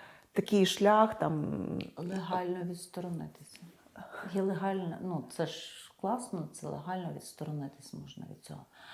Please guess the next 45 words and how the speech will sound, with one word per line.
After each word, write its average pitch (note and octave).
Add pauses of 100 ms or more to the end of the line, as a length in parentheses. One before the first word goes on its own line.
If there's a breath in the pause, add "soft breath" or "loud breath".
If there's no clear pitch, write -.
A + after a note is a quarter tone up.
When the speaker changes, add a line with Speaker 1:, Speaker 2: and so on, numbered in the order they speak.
(180 soft breath)
Speaker 2:
Але E3
це F#3+
Speaker 1:
А A3
жінці G#3+
Speaker 2:
питання, G3+
Speaker 1:
що G3
бити? E3
Speaker 2:
але F#3
ж F#3
Speaker 1:
Він, D4
Speaker 2:
це, -
Speaker 1:
окей, A#3
він B3
Speaker 2:
та, C#4+
Speaker 1:
легально B3+
Speaker 2:
та. F#3+
Speaker 1:
відсторонився. G#3+
Speaker 2:
Але A#3
це A#3
Speaker 1:
А -
Speaker 2:
ж A#3+
Speaker 1:
їй C4+
Speaker 2:
не D4
Speaker 1:
що A#3+
робити? G#3
Speaker 2:
питання, A3
е, F#3 (140)
ну, G3+
це -
питання G3+
Speaker 1:
Як A3
її A3+
Speaker 2:
перше G#3
Speaker 1:
віднайти? A3
Speaker 2:
їх A3
стосун-, A3 (100)
а F3+
віднайти G#3
можливо G#3+
тільки A3+
в, -
е, G3
с-, -
ну, G3 (340 soft breath)
в -